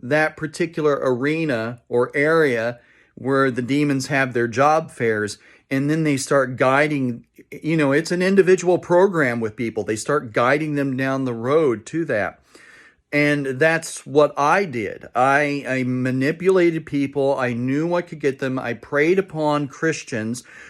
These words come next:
who were weak in knowledge of the faith and moved them in a direction that, um, that put them into New Ageism, kept them away from God, um, put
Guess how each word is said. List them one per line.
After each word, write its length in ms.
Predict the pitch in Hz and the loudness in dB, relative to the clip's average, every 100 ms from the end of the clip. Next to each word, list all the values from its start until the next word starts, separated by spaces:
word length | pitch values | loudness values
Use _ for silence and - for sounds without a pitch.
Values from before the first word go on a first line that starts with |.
| - | -8
who 300 | 156 147 147 | -2 2 2
were 260 | 135 131 123 | 4 4 4
weak 420 | 117 147 190 - | 2 -2 -2 -4
in 160 | 165 | -4
knowledge 540 | 147 143 147 151 131 - | -2 0 2 2 0 -2
of 180 | 135 120 | -4 -4
the 80 | |
faith 580 | 120 - 165 160 120 113 - - - | -6 0 0 2 -2 -4 -14 -20 -6
and 300 | 135 139 143 | -2 0 0
moved 380 | 156 180 196 156 | 2 2 2 0
them 260 | 156 151 151 | 0 0 0
in 180 | 143 | 0
a 80 | 139 | 0
direction 800 | 131 131 135 143 - 143 123 117 120 | -2 0 2 2 -2 -6 -4 -4 -6
that, 520 | 113 120 120 117 117 | -4 0 0 -2 -4
um, 560 | 120 110 110 104 107 107 _ _ _ _ _ _ | -6 -4 -4 -4 -6 -10 _ _ _ _ _ _
that 280 | - 123 117 | 0 0 0
put 240 | - 160 | -4 -2
them 180 | 143 135 | -2 -2
into 800 | 135 131 139 139 - 143 127 123 | -2 -2 -2 -4 -4 0 0 0
New 280 | 120 135 147 | 0 2 2
Ageism, 720 | 143 139 117 123 113 120 117 | 2 0 0 -2 -2 -6 -6
kept 220 | 131 120 | -8 -6
them 140 | 123 | -4
away 300 | 117 113 123 | -2 -2 -2
from 320 | 127 135 127 113 | -2 -4 -6 -4
God, 560 | 117 113 113 110 104 - - - _ | -2 0 0 -2 -4 -12 -20 -20 _
um, 400 | 110 110 110 110 | -4 -2 -2 -6
put 240 | 123 151 | -6 -6